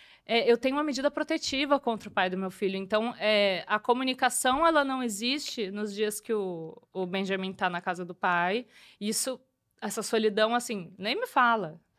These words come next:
nem me fala. Assim, eu vou pro escapismo total. E é isso, enfrentar os dois dias mais longos da quinzena, assim, porque é exaustivo ser mãe solo. Eu não tenho, não tenho rede de apoio, eu tenho uma, uma única pessoa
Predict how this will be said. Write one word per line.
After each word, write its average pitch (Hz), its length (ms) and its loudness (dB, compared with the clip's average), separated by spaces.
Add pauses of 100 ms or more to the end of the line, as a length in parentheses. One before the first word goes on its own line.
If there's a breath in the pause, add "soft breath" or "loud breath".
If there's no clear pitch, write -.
nem 214 140 -6
me 381 100 -2
fala. 247 240 4
Assim, 214 120 -6
eu 202 100 -2
vou 247 100 2
pro 330 140 -4
escapismo 294 640 -6
total. 226 560 2
E 220 160 -2
é 214 80 2
isso, 370 360 0
enfrentar 208 640 0
os 254 360 -8 (260)
dois 233 760 6
dias 226 500 0
mais 226 380 -2
longos 226 560 -2
da 240 120 0
quinzena, 247 840 -2
assim, 185 360 -10
porque 185 560 -4
é 202 260 2
exaustivo 240 960 2
ser - 160 -6
mãe 175 220 -6
solo. 170 380 -2
Eu 180 40 -6
não 180 80 -10
tenho, 214 180 -6
não 269 120 -6
tenho 294 200 -2
rede 285 240 0
de 214 60 -2
apoio, 208 340 0
eu 233 40 -2
tenho 233 160 -4
uma, 320 220 2
uma 466 520 2
única 330 380 0
pessoa 240 520 -4